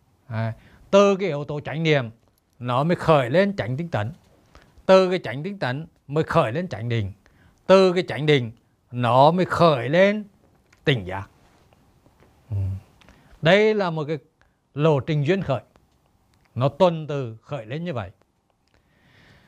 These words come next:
Quý vị thấy rằng chánh niệm là cái trí nhớ chánh. Cái trí nhớ đó sẽ đưa đến đoạn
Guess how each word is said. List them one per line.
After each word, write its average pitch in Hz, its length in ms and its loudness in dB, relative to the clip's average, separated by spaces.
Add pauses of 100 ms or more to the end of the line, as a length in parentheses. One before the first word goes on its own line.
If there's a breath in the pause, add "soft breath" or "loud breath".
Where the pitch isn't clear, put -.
(720 soft breath)
Quý 156 180 4
vị 160 160 6
thấy 143 200 2
rằng 160 260 2 (880)
chánh 151 220 2
niệm 135 240 4 (640)
là 185 140 4
cái 196 200 -4
trí 175 160 0
nhớ 175 160 6
chánh. 165 260 0 (1040)
Cái - 160 0
trí 156 180 4
nhớ 165 200 8
đó 160 420 6 (460)
sẽ 143 260 0
đưa 214 460 4
đến 151 460 2
đoạn 135 680 2